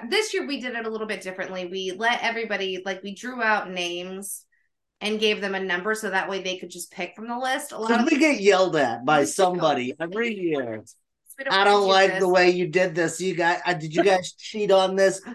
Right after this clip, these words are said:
Speaker 2: Well, we get some form of hate regarding the
Speaker 1: Everyone
Speaker 2: way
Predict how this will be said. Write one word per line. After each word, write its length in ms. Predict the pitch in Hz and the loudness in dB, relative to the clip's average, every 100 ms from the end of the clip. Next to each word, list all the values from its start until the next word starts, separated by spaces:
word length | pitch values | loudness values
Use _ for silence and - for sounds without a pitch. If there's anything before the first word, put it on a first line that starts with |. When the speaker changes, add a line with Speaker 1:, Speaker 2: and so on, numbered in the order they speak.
| - | 0
Speaker 2:
Well, 140 | 233 | 2
we 240 | 220 302 254 | 6 6 6
get 340 | 320 294 - | 6 6 2
some 580 | - - 226 240 240 - | -8 0 2 2 -2 -6
form 440 | 208 208 214 208 | 0 2 2 2
of 240 | 196 160 151 | 0 -2 -2
hate 400 | 170 170 202 208 _ _ _ - | 2 2 2 -4 _ _ _ 0
regarding 540 | 165 175 175 170 180 | 4 6 4 4 2
the 140 | 185 180 | -2 -2
Speaker 1:
Everyone 80 | 165 | -2
Speaker 2:
way 200 | 170 | -2